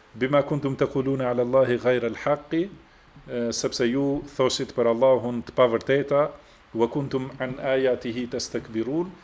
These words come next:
edhe ishit mendje mdhenj ndaj, e, ajeteve të tij. Do thot, këto janë ajete prej, e, Kuranit që e vërtetojnë jetën e varrit, gjithashtu edhe aj-, ajetet prej,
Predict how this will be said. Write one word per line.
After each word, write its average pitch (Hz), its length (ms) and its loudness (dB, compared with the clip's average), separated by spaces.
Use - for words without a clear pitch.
edhe 123 220 2
ishit 131 280 -4
mendje 120 280 -2
mdhenj 139 340 -4
ndaj, 123 360 2
e, 127 440 -6
ajeteve 113 520 2
të - 120 -16
tij. 107 180 -2
Do 127 80 0
thot, 147 200 2
këto 165 200 6
janë 135 520 -2
ajete 139 400 2
prej, 131 240 0
e, 117 120 -2
Kuranit 135 460 0
që 135 80 2
e 120 100 2
vërtetojnë 123 640 0
jetën 127 360 2
e 113 80 2
varrit, 135 480 4
gjithashtu 131 440 0
edhe 123 140 2
aj-, 127 120 0
ajetet 131 420 0
prej, 120 240 0